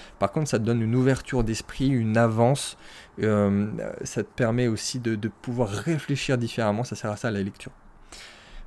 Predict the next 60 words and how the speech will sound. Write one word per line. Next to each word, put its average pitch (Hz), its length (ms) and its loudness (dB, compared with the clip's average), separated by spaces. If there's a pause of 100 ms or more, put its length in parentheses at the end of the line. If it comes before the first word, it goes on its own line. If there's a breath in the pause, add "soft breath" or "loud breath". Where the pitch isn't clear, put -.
Euh, 107 260 6
d'un 170 180 2
point 175 220 0
de 151 60 2
vue, 139 80 4
voilà, 104 180 6
j'ai 107 120 0
fini 175 200 4
pour 175 160 4
ma 120 120 8
journée, 98 340 6
n'hésite 98 240 -2
pas 113 100 -4
si - 140 -8
t'as 104 100 2
des 98 120 0
questions. 160 420 0
Au 135 80 6
niveau 131 280 6
de, 104 320 4
de - 120 -2
ma 117 160 2
semaine, 127 640 2
de, 101 220 0
de, 98 320 -4
de, 104 140 -2
des 101 200 0
mois, 110 260 4
des 101 140 2
trimestres 110 400 -2
de 104 80 2
l'année, 110 260 4 (220)
je 101 100 -4
vais 104 60 2
en 104 40 4
dire 107 140 4
un 101 80 4
petit - 140 -6
peu 107 100 -6
plus 113 260 -6
parce - 140 -10
que 98 120 -2
là 113 120 2
je 107 80 0
pense 113 240 -2
aussi - 220 0
que - 80 -14
ça 104 80 -4
peut 113 300 0 (260)
t'aider 117 320 4 (580 loud breath)
énormément. 127 600 8 (800)
Déjà 120 200 6
le 165 100 10
week-end 131 340 4
je 117 120 2
ne 104 60 0
travaille 120 300 0
pas. - 160 -4 (340)
Alors - 160 -10
sauf - 480 -2